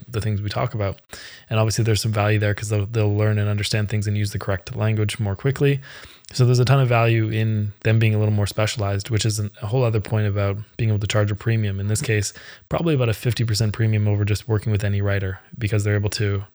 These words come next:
know the language and, and to, to articulate things in the way that the intended audience, um, understands and, and, and communicates. So that, that element of va-, of, of,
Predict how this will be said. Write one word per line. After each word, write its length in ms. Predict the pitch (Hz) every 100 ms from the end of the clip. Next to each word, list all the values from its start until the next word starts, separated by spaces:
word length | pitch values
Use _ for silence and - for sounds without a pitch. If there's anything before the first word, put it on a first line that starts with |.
| -
know 260 | 120 127
the 80 | 120
language 400 | 110 107 107 101
and, 180 | 104 101 -
and 100 | 101
to, 260 | 101 98 - -
to 200 | 107 98
articulate 500 | 101 - 113 110 104
things 280 | 110 104 -
in 480 | - 110 104 101 - _
the 120 | -
way 200 | 104 107
that 240 | 104 104 -
the 140 | 104
intended 340 | 104 110 104 101
audience, 500 | 98 101 95 - - 107
um, 340 | 101 101 - - - -
understands 520 | 107 101 110 104 104
and, 180 | 98 -
and, 140 | 101 - - - - -
and 100 | 110
communicates. 500 | 143 180 131 98 - - - - - - - - - -
So 200 | - 135
that, 300 | 135 143 -
that 140 | 143
element 320 | 135 135 135 123
of 80 |
va-, 220 | 110 113 -
of, 340 | 117 110 104 - -
of, 520 | 123 113 107 104 -